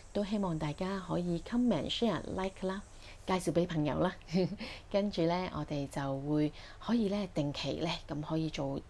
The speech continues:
唔同款式嘅冥想療癒。咁就可以大家一齊可以做一個好好嘅共修，好好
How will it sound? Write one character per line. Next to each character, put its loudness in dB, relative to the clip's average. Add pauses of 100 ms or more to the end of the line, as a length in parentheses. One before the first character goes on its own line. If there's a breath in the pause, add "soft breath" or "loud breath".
(140)
唔 4
同 2
款 2
式 -2
嘅 0
冥 0
想 -2
療 -2
癒。 -6 (720 loud breath)
咁 -2
就 -4
可 -4
以 0
大 -2
家 -2
一 -4
齊 -4 (340 loud breath)
可 0
以 2
做 0
一 0
個 -2
好 -6
好 4
嘅 2
共 2
修， 0
好 0
好 0